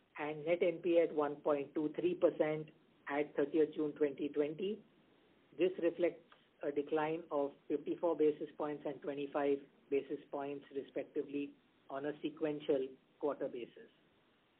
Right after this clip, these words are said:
Absent the standstill to asset classification post thirty-first August pursuant to the Supreme Court judgment,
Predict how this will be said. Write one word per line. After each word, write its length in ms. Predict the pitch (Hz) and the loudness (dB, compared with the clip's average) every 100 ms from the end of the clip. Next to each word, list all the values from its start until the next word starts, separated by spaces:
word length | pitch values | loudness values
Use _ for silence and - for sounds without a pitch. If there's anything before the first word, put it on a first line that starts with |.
| _ _ _ _ _ - | _ _ _ _ _ -2
Absent 440 | 160 175 - 233 226 | 2 2 4 2 4
the 120 | 214 | 0
standstill 460 | - 165 170 - 202 | 2 0 0 0 0
to 120 | 196 175 | 2 2
asset 280 | 156 175 - | 2 -2 0
classification 760 | 165 170 160 170 175 - 170 - | 0 0 -2 0 0 2 0 2
post 200 | 151 151 | 4 4
thirty-first 460 | 151 143 151 170 156 | 4 2 4 2 4
August 360 | 147 143 165 - | 2 4 2 2
pursuant 380 | 147 - 151 | 0 2 0
to 60 | 160 | 0
the 140 | 143 139 | -2 -4
Supreme 300 | 147 165 165 | 2 2 4
Court 220 | 180 160 | 4 6
judgment, 400 | 156 151 165 196 | 6 4 2 -2